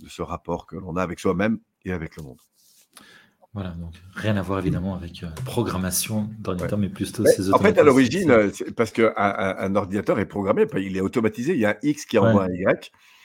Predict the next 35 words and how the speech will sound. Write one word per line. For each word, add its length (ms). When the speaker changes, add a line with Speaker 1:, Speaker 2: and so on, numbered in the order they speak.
Speaker 1:
et 60
Speaker 2:
Ouais. 80
Speaker 1:
en 80
fait, 100
c'est, 120
c'est 120
la 80
base 200
de 80
l'apprentissage. 640
Si 160
je 60
vois 180
un 80
feu, 240
je 100
m'arrête, 380
c'est, 220
euh, 180
sur 160
un 40
gilet 280
rouge, 280
quoi. 140
S'il 200
est 80
vert, 200
je, 200
je 100
redémarre. 420
Au 80
début, 220
il 40
faut 120
l'apprendre, 440